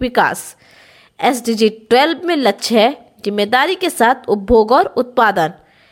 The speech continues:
एसडीजी थर्टीन के अंतर्गत लक्ष्य है जलवायु परिवर्तन। एसडीजी फ़ोर्टीन के अंतर्गत ल-, लक्ष्य है पानी में जीवन, यानी महासागरों, समुद्रों का संरक्षण।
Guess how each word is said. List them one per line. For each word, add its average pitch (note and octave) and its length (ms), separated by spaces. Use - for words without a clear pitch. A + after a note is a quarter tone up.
एसडीजी G3+ 440
थर्टीन A#3+ 500
के E4 120
अंतर्गत D#4 520
लक्ष्य D#4 320
है G4 200
जलवायु G#3 480
परिवर्तन। F#3+ 600
एसडीजी D4 440
फ़ोर्टीन D#4+ 520
के G4 100
अंतर्गत G#3 520
ल-, A#3 300
लक्ष्य G3+ 260
है C#4 160
पानी A#3 320
में E4 180
जीवन, G#3+ 400
यानी G3 180
महासागरों, C#4+ 800
समुद्रों G#3+ 520
का D4+ 160
संरक्षण। G#3 640